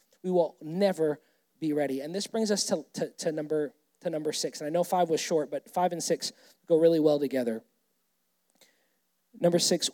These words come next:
when testimonies are forgotten, we not only forget who God is, but we forget who we are. When we forget the pit that God dragged us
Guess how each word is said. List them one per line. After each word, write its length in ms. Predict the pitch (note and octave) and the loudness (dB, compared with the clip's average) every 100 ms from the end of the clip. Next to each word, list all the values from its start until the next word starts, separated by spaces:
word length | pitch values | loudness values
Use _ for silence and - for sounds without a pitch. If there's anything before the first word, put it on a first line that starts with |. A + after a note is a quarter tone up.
| - | 0
when 380 | E3+ F#3 F#3 F#3 _ | 4 4 4 -6 _
testimonies 720 | - G3 F#3+ A3+ A3 A3 G#3+ | -2 0 0 2 4 6 4
are 140 | - E3+ | 2 -2
forgotten, 680 | - D#3+ C#3+ C3+ B2+ B2+ C3+ _ _ _ _ - | -2 -2 -2 -6 -8 -10 -12 _ _ _ _ -2
we 180 | D#3 D#3+ | 0 2
not 240 | D#3+ E3 | 2 0
only 300 | E3+ E3 F3+ | 0 0 0
forget 400 | F3+ F3 D#3+ D#3+ | -2 -2 0 0
who 180 | - E3+ | 2 4
God 320 | C3 C3 D3 F3+ | 4 2 0 6
is, 500 | A3 B3 B3 - - _ _ _ _ _ _ | 6 6 4 0 -6 _ _ _ _ _ _
but 120 | D#3 | 0
we 140 | C#3 D3+ | 2 2
forget 400 | - D#3 D3+ - | 0 -2 -2 -6
who 240 | - C#3 | -4 -4
we 200 | A#2+ A2+ - | -2 -6 -8
are. 220 | G2+ - _ _ _ _ _ _ _ _ _ _ _ _ _ _ _ _ _ _ _ _ _ _ _ _ _ | -12 -14 _ _ _ _ _ _ _ _ _ _ _ _ _ _ _ _ _ _ _ _ _ _ _ _ _
When 160 | F#3+ G3+ | 2 4
we 100 | G#3 | 4
forget 680 | - G#3 - F#3 A#3 - _ _ _ _ _ - | 6 4 6 6 6 2 _ _ _ _ _ 6
the 100 | E3+ | 8
pit 540 | - - G#3+ A#3+ - | 8 10 12 12 8
that 180 | F#3+ F#3 | -2 4
God 260 | F#3 G3+ F3+ | 6 6 4
dragged 380 | E3+ F#3 F#3+ F#3 | 2 2 2 2
us 160 | F3+ | 0